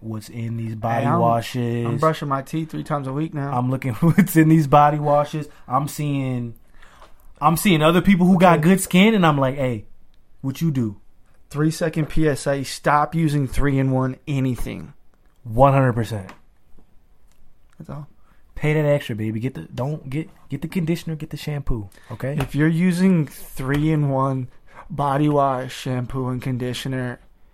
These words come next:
Speaker 2: you probably brush your teeth with dish soap.
Speaker 1: Probably.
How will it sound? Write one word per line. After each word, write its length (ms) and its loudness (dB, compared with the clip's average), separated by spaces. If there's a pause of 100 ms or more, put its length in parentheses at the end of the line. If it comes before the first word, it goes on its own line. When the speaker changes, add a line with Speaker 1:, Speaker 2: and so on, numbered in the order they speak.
(560)
Speaker 2:
you 140 -2
probably 600 0
brush 380 -2
your 80 -4
teeth 340 -6
with 240 -4
dish 360 -4
soap. 300 -6 (3500)
Speaker 1:
Probably. 560 -10